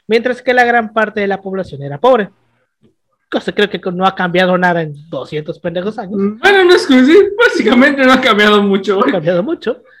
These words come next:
Speaker 1: Este, los pueblos indígenas debían pagar un tributo al gobierno y estaban sujetos a un régimen de autoridad que, por ambiguo,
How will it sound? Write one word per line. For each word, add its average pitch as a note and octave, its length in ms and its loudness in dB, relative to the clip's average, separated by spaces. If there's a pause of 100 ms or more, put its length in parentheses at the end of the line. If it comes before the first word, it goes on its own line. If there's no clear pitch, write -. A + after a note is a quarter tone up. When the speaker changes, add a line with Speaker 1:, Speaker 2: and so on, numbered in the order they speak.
(200)
Speaker 1:
Este, F#3 340 -6
los F#3+ 180 -4
pueblos C#4 280 0
indígenas C#4+ 520 -4
debían F#3+ 340 -2
pagar G3 260 -4
un G3 100 -10
tributo G3 420 -8
al A#3 80 -4
gobierno G#3 500 -2
y B3+ 80 -8
estaban A#3+ 380 -2
sujetos G3 500 -8
a G3 80 -4
un F#3+ 120 -8
régimen F3+ 420 -10
de D#3 60 -8
autoridad F#3 500 -6 (380)
que, D3 120 -6
por A3+ 200 -4
ambiguo, G3+ 500 -4